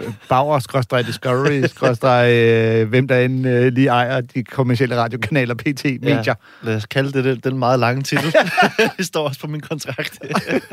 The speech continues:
Speaker 1: Øh, comedy-redaktør på Radio hundrede er titlen.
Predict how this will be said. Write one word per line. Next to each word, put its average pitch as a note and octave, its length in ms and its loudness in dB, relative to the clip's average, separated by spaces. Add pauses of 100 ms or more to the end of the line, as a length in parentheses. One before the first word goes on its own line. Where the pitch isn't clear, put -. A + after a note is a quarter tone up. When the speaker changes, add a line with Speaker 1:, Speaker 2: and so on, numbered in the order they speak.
(800)
Speaker 1:
Øh, A2 760 -4
comedy-redaktør D3+ 720 -2
på A#2+ 120 -4
Radio A2 200 -4
hundrede B2 340 -2
er G2+ 140 -4
titlen. G2 440 -12